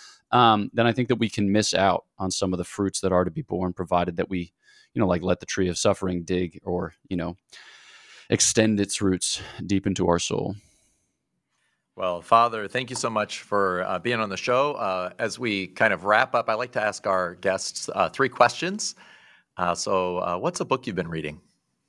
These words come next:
Speaker 1: What is a book I've been reading? Um, right now, I am in the middle of <laughs> Charles Journet's book about the Mass, the sacrifice of the Mass is the presence of Christ, um, which is cool,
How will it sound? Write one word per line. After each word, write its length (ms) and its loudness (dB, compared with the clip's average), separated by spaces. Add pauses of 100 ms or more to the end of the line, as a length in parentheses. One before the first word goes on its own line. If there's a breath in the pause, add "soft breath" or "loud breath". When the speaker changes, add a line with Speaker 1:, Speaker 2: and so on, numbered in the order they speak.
(840 loud breath)
Speaker 1:
What 140 2
is 140 4
a 40 4
book 200 0
I've 140 -4
been 140 -2
reading? 400 -2 (340 loud breath)
Um, 840 2
right 380 0
now, 640 0
I 160 2
am 220 0
in 80 -2
the 60 -4
middle 320 0
of 400 0 (120)
<laughs> 100 -20
Charles 680 0
Journet's 560 2
book 260 -2
about 220 0
the 80 -2
Mass, 480 -2
the 100 -10
sacrifice 560 -2
of 60 -8
the 80 -4
Mass 420 -2
is 60 -10
the 60 -14
presence 360 -4
of 80 -14
Christ, 460 -4 (840 soft breath)
um, 520 2
which 180 -8
is 100 -8
cool, 260 -6